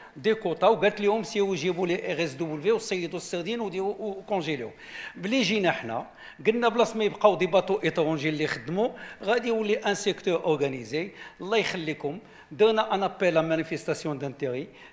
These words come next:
اللي عنده لوزين خاصو يجيب لي quantity ويكون الباتو ناسيوناليزي ويكون مغربي. من ذاك الوقت هذاك الشيء اللي دا وما تزاد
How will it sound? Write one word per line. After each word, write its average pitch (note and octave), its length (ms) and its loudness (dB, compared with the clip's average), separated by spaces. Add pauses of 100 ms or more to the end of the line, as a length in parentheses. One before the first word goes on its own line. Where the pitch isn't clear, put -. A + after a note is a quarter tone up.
اللي G#3 220 -2
عنده G3 280 0
لوزين D#3+ 360 -2
خاصو F3+ 340 -2
يجيب D#3+ 260 -2
لي F#3 100 0
quantity F#3+ 440 -2
ويكون G#3 280 2
الباتو F3+ 340 4
ناسيوناليزي F3+ 640 0
ويكون A3 320 -2
مغربي. D3 380 -2 (440)
من B3 240 -2
ذاك A#3+ 200 4
الوقت B3 320 -2
هذاك G#3+ 220 2
الشيء - 220 -6
اللي A#3 120 -4
دا F3+ 220 -2
وما C#4 220 0
تزاد F#3 460 -4